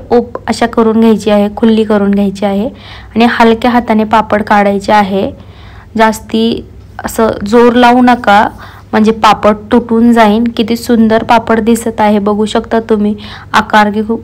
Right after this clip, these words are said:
आकार पण किती छान आला आहे, गोल आकार. अशा प्रकारे सगळे पापड काढून घ्यायचे आहे.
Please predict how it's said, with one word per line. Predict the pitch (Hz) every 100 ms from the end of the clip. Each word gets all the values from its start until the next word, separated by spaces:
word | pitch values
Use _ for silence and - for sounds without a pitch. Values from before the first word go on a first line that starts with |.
| -
आकार | - 233 240 233
पण | 233 247
किती | 240 233 240
छान | - 226 214
आला | 208 208
आहे, | 214 208 202
गोल | 202 208 202
आकार. | 196 196 196 208 - - - - - -
अशा | 214 226
प्रकारे | 226 226 220 214
सगळे | 208 233 226
पापड | 226 233 226 226
काढून | 226 220 214 220
घ्यायचे | 220 220 214
आहे. | 214 208 196